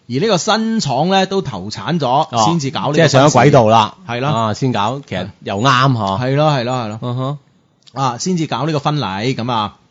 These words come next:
Speaker 1: 咁咧就，誒，佢爸爸聽完之後咧，都支持佢呢個諗法。但係佢媽媽咧就話啦：「唉，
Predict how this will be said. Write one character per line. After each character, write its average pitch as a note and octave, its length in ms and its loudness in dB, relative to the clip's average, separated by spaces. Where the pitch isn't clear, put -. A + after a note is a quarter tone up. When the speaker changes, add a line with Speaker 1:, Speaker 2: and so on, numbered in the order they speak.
Speaker 1:
咁 D#3+ 120 -2
咧 A#3 200 4
就， B2+ 400 0
誒， G#2+ 480 -6
佢 G3 160 0
爸 B2+ 200 0
爸 A3 200 4
聽 G#3 220 0
完 G#2+ 100 -2
之 F3+ 160 0
後 C3 100 0
咧， D#3+ 180 0
都 G#3+ 140 2
支 G#3+ 220 0
持 G2+ 180 -6
佢 A#2+ 140 -4
呢 D3+ 80 0
個 C3+ 80 -2
諗 A2 200 -2
法。 A2 280 -4
但 F3 160 2
係 F3 80 4
佢 G#3+ 60 4
媽 C3+ 260 2
媽 B3 280 2
咧 C4 220 2
就 C#3 160 2
話 C#3 140 4
啦： D#3+ 160 4
「唉， G#3 480 2